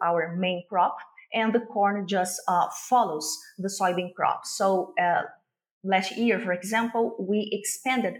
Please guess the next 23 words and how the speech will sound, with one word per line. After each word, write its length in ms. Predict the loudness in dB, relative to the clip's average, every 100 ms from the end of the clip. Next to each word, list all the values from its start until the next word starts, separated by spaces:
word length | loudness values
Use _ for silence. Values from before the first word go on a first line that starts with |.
| 0
our 300 | 2 2 -2
soybean 420 | 0 0 0 -2
area 300 | 0 0 2
by 140 | 0 -2
six 420 | -4 -4 -4 -4
percent, 520 | -4 -4 -2 -2 -2 -6 -16 -16 -6
and 200 | -4 0
then 260 | 2 2 -2 -14 _ 2
after 400 | 2 2 -4 -2
that, 260 | 0 0 0 -14 _
we 240 | 0 0 0
planted 360 | 0 0 -2 -8 _
three 140 | -2 -2
percent 420 | 0 -2 -2 -4 -2
more, 360 | 0 0 0 -4 _ _ 0
uh, 280 | 2 2 0
in 180 | -4 -6 -4
corn. 220 | -4 -4
So 420 | -2 2 2 2 -2 -6
yes, 320 | 2 4 4
we 120 | 2
still 280 | -2 -2 -2
have, 480 | 0 2 2 0